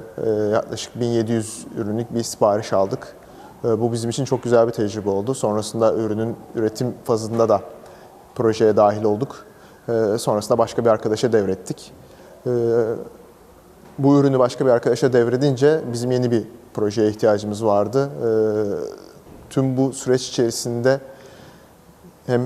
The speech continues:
ürün geliştirmede hem prototip üretiminde sanayiden C N C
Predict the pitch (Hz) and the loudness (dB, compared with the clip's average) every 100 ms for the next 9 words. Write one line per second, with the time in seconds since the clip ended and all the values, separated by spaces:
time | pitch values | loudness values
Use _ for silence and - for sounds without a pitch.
0 | - - - - 120 123 117 113 - - | -4 -14 -12 -4 -2 2 2 0 -2 -6
1 | 117 107 110 120 117 110 113 107 117 - | 0 2 2 2 0 0 0 0 -6 -2
2 | 117 107 - 104 107 113 131 - - - | 0 0 -2 -4 -2 0 0 -2 -12 -20
3 | - - - 113 117 113 113 110 127 131 | -20 -16 -4 -2 2 2 2 2 0 0
4 | 135 185 - - - - - - - 120 | -4 -10 -16 -20 -20 -20 -20 -12 0 2
5 | 113 113 131 123 | 2 0 -2 -2